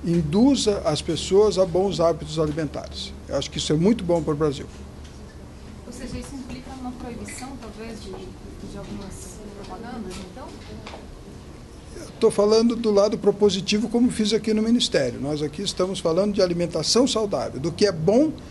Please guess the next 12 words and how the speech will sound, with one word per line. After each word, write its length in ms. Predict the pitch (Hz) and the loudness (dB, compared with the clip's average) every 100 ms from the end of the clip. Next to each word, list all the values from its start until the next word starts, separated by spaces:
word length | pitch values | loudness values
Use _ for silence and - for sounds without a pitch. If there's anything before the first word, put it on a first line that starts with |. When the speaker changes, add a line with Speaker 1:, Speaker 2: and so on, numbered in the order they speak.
| - - 180 | -16 -4 2
Speaker 1:
nós 180 | 202 | 2
estamos 360 | 180 - 196 190 | 2 2 2 2
disponibilizando 800 | - - 190 170 175 156 175 170 | 0 2 2 2 2 4 2 2
para 160 | 165 160 | 0 0
as 80 | |
pessoas. 420 | - 160 - - - | -2 -4 -4 -6 -6
Portanto, 440 | 143 196 202 - - - - - | -2 2 2 0 -16 -16 -10 -6
eu 60 | |
disse 360 | 131 190 - - | 0 2 0 -2
que 160 | 151 | -4
sou 220 | 135 156 151 | 0 2 2
favorável 680 | 143 127 123 160 202 233 | 0 -2 0 4 4 2